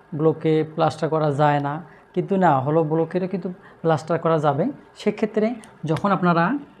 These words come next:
এই ব্লক দিয়ে গাঁথনি করবেন, তখন খেয়াল রাখতে হবে প্রতিটা জয়েন্টে যেন কি হয়, আপনাদের গ্যাপ থাকে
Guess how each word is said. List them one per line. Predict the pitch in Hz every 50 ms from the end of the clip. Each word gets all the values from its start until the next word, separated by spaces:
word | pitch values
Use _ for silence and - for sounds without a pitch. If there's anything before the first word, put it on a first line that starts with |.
| - - -
এই | 208 156 156 151 151 156 151 151 - - - - - - - -
ব্লক | 147 139 151 160 160 156
দিয়ে | 147 156 160
গাঁথনি | 143 160 139 - - 165 151
করবেন, | - 151 139 135 170 226 269 269 - - - - - -
তখন | 165 156 - 170 170
খেয়াল | 170 - 165 156
রাখতে | 139 117 - - 156
হবে | 160 160 220
প্রতিটা | 233 - 170 147 127 170 165 - 180 202 254 285 - - - - - _ _ 151 131
জয়েন্টে | 135 156 156 160 165 165 170 185
যেন | 170 165 160 170 208 285 320 - - - - - _ _ _ _ -
কি | - 196
হয়, | 170 165 139 123 117 123 - - - - - - _ _ -
আপনাদের | 139 151 156 147 170 202 247 - - - - - - - _ _ _ _ - - - - - - _ - - - - - _ - - - _ - - _ _ _ _ _ _ _ _ _ _ - _ _ _ _ _ _ _ 156
গ্যাপ | 139 147 180 202 202 180 -
থাকে | - 196 185 - 233 294